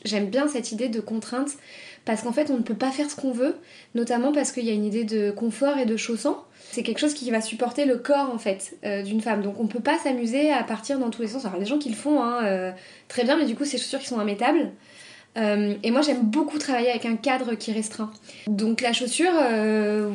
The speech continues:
c'est aussi pour ça, euh, que, que j'ai, j'ai, j'ai voulu en faire. J'ai commencé par la chaussure homme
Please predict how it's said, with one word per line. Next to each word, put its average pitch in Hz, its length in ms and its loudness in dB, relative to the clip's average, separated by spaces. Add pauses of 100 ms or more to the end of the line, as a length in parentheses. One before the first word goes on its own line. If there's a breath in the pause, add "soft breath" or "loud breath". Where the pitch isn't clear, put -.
(100)
c'est - 480 -4
aussi 269 260 2
pour 285 140 -2
ça, 294 380 4
euh, 247 80 2
que, 208 600 0 (480 loud breath)
que 233 140 0
j'ai, 202 180 0
j'ai, 196 340 0
j'ai 214 140 2
voulu 233 200 0
en 254 100 2
faire. 311 200 2
J'ai 277 100 0
commencé 247 300 0
par 285 120 2
la 214 60 2
chaussure 262 420 -4
homme 277 160 4